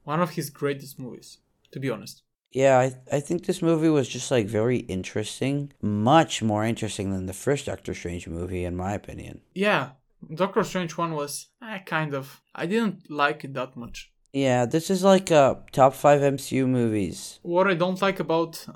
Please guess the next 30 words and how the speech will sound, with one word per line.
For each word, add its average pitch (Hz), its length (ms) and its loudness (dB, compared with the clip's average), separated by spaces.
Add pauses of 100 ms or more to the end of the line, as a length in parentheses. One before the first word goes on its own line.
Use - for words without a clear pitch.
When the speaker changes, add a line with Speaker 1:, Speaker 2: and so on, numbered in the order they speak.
(140)
Speaker 1:
solo 156 720 2
Doctor 143 340 -2
Strange 139 440 -8
movies 147 580 -8 (300)
is 139 160 -8
Doctor 151 340 -2
Strange 135 640 -4
arrogance. 127 720 -8
Because 180 380 2
in 160 240 -2 (160)
Infinity 180 380 -2
War 156 260 4
and 143 100 -2
Endgame, 156 520 -2 (340)
he 175 140 -4
isn't 180 180 0
that 151 280 0
arrogant, 131 600 -8
you 135 100 -18
know? 131 200 -12
Speaker 2:
Well, 117 160 2
yeah, 143 220 6
but, 117 180 2
Speaker 1:
He's 135 140 -8
more 135 120 0
Speaker 2:
like, 113 160 4
Speaker 1:
humble. 127 160 -2
Speaker 2:
that's 113 160 0
actually 120 360 0
the 110 220 0